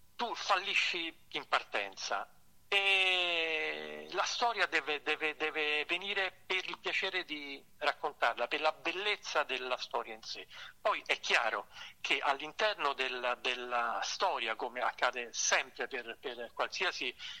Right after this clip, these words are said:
cre-, creazione letteraria, eh, esce fuo-, fuori, eh, tutta l'interiorità, tutto il mondo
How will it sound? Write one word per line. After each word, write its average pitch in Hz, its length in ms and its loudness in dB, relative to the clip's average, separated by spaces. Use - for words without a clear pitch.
cre-, 131 400 2
creazione 131 640 0
letteraria, 127 920 2
eh, 120 340 -2
esce - 340 2
fuo-, 165 440 0
fuori, 165 640 0
eh, 143 400 0
tutta 175 340 -2
l'interiorità, 135 800 0
tutto - 240 -6
il 151 120 0
mondo 127 640 -2